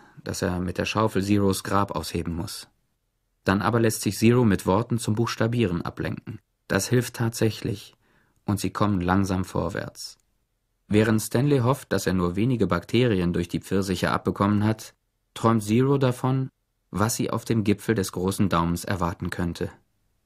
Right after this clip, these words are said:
Eine Eisdiele vielleicht. Sie kamen ans Ende des Sees. Gewaltige weiße Klippen erhoben sich vor ihnen. Es war,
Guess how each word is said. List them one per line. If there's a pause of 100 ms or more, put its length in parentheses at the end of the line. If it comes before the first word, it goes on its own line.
(400)
Eine
Eisdiele
vielleicht. (1700)
Sie
kamen
ans
Ende
des
Sees. (840)
Gewaltige
weiße
Klippen
erhoben
sich
vor
ihnen. (840)
Es
war,